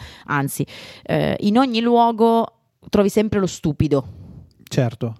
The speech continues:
Speaker 1: Perché il problema è quello, eh, c'è chi ti, ti, ti porta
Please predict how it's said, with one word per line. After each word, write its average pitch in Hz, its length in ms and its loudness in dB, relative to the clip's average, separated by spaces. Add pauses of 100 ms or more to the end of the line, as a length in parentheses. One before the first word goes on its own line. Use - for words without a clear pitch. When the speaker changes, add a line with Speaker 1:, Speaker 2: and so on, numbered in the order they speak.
Speaker 1:
Perché 190 200 0
il 208 60 4
problema 233 260 4
è 214 80 2
quello, 151 560 2 (340)
eh, 151 420 0
c'è 196 220 0
chi 233 540 0
ti, 190 260 -2
ti, 180 140 -8
ti 180 100 -4
porta 185 720 0